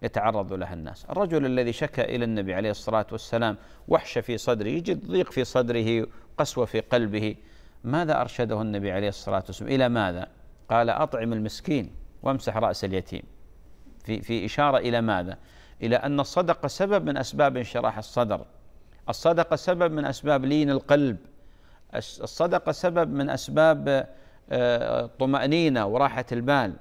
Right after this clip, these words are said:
الآن كثير من الناس يدفع الملايين علشان يعالج مرض من الأمراض، كثير من الناس يدفع الأموال الطائلة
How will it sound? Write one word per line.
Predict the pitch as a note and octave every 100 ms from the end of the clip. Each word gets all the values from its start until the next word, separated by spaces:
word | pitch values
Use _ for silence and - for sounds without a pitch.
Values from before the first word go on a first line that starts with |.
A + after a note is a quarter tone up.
| - -
الآن | A#2 A2+ C#3+
كثير | - C3 D3 A#2+
من | A#2
الناس | A2+ A#2 A2 -
يدفع | C3+ - A2+
الملايين | A2+ A2+ A2+ A#2 A#2+ G#2+ D#2 - - - - - - -
علشان | G2 G#2+ - A#2+ A2
يعالج | G2+ A2 G#2+ G2+ - -
مرض | A#2+ A#2 G#2
من | G#2
الأمراض، | E2 G2+ G#2+ F#2+ - - - - -
كثير | C#3 C3 D#3+ D3
من | C#3+
الناس | C3+ D3 D3 B2+ C#3
يدفع | D3+ - C3+ B2
الأموال | C3 B2 A#2+ B2+ D3 D3 C3
الطائلة | - C#3 D3+ C3 A2